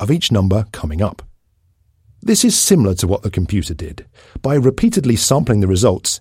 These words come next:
it was able to give the probability distribution of each of the fifty-three long strings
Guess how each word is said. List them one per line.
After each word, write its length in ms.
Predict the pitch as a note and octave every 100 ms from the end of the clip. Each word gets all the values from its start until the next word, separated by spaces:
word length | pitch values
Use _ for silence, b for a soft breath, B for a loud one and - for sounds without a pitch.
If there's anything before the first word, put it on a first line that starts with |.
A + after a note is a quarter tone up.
| _
it 120 | C3
was 140 | G2 -
able 180 | F3+ E3
to 140 | -
give 260 | A#2 G3 G3+
the 80 | C3
probability 600 | B2 A2+ G#2 A2 - G2+
distribution 760 | G#2 - G#2+ A3+ - G2+ B2+ -
of 140 | C3 F#3
each 160 | F#3
of 100 | C#3+
the 80 | A2
fifty-three 580 | - D#3 - C3 B2+ B2
long 240 | A2 G2+
strings 420 | F#2+ - F#2 F2+